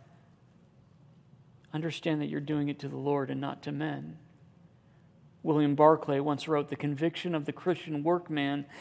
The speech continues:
is that every single piece of work he produces must be good enough to show to God." Do we see our vocation that way? See, there's this broken mindset, again,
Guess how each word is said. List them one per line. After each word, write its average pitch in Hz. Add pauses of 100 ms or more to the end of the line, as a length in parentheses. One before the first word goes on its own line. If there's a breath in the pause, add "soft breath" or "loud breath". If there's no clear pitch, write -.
(160 loud breath)
is 147
that 143
every 170
single 170
piece 175
of 151
work 160
he 156
produces 156 (260 loud breath)
must 170
be 156
good 170
enough 151
to 139
show 151
to 135
God." - (1900)
Do 147
we 151
see 147
our 135
vocation 147
that 143
way? - (1800)
See, 170
there's 151
this 143
broken 160
mindset, 151
again, 156